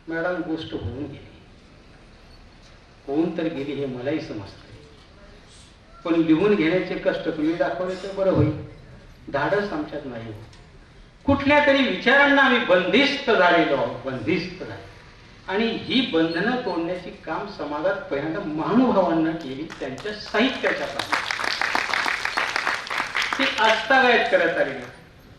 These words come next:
बातमी आली, दीपक पटवे नावाचे सन्माननीय संपादक आता दिव्य मराठीवर कार्यरत आहे, विचारशील माणूस आहे. विवेकांजवळ विवेक मिळाला नाही,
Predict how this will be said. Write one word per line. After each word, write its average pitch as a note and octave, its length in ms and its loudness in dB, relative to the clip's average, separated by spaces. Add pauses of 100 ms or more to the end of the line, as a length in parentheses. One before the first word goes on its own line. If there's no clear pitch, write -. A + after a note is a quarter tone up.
(120)
बातमी D3+ 440 0
आली, D#3+ 220 0 (540)
दीपक D#3+ 320 2
पटवे D3+ 400 -2
नावाचे C#3+ 680 -4
सन्माननीय C3+ 460 -8
संपादक C#3+ 680 -8
आता C3 220 -8
दिव्य C3 240 -8
मराठीवर D3+ 500 -2
कार्यरत D#3+ 480 2
आहे, - 360 -12 (640)
विचारशील F#3 560 0
माणूस C3+ 360 -6
आहे. - 160 -14 (1800)
विवेकांजवळ A3 720 2
विवेक G3 500 4
मिळाला E3+ 340 6
नाही, C3 260 -2